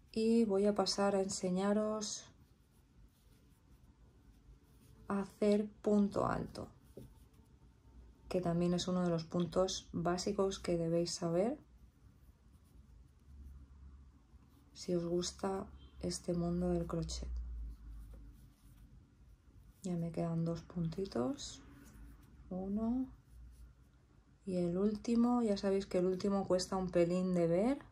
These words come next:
pero ahí lo tenéis, aquí,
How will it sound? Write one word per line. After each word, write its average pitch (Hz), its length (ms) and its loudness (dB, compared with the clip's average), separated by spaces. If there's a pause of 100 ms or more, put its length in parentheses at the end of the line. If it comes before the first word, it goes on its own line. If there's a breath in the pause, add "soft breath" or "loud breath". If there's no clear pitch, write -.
(1200)
pero 185 200 2
ahí 175 180 4
lo 185 160 2
tenéis, 196 800 0 (320)
aquí, 202 580 -4